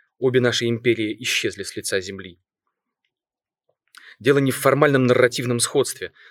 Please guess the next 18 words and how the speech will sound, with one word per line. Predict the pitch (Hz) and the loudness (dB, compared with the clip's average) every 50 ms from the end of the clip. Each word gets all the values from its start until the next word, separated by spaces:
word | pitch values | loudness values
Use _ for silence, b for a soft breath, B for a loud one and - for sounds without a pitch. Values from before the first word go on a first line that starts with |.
| b - | b -6
Нужно | 139 139 127 127 | -4 -4 -2 -2
же | 113 | -2
сказать | 101 - - 110 110 104 | -2 -2 -2 -2 -2 -4
это | 95 - | -8 -8
вслух, | 113 - - 131 131 120 | -6 -6 -6 -6 -8 -8
чтобы | - - 113 95 107 | -8 -8 -8 -6 -8
исключить | 101 - - 117 113 - 120 - - _ _ | -8 -8 -10 -10 -10 -10 -10 -12 -14 _ _
риск | 123 123 117 107 - | -8 -8 -6 -6 -4
ошибочной | - 107 - 120 110 110 - - 107 | -4 -4 -4 -4 -6 -8 -8 -8 -2
диагностики. | 101 113 117 120 120 113 110 98 - - 101 - - B B B B B - | 2 2 4 4 2 0 -2 -4 -4 -8 -16 -18 -20 B B B B B -4
Нет, | 127 127 113 101 - | 0 0 0 0 0
я | 107 107 | 0 -2
не | 104 110 113 | 0 0 0
отождествлял | 113 110 - - 123 113 104 113 113 - - - - 135 127 - | -2 -2 -2 -4 -4 -4 -4 -6 -8 -8 -4 0 2 2 2 2
и | 120 131 | -2 -4
не | 123 123 | -2 -2
отождествляю | 123 120 - 127 110 135 131 - - 131 120 104 98 | -2 -2 -2 -4 -6 -4 -6 -2 0 2 2 2 0
себя | - - 104 101 110 110 | -2 -4 -4 -4 -6 -6